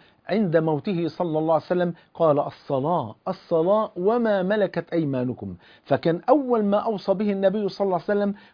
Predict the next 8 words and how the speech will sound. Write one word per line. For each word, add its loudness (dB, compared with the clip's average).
هو 4
المحافظة -4
على -4
الصلاة، -6
على -8
خشوعها -10
وعلى -2
أركانها. -6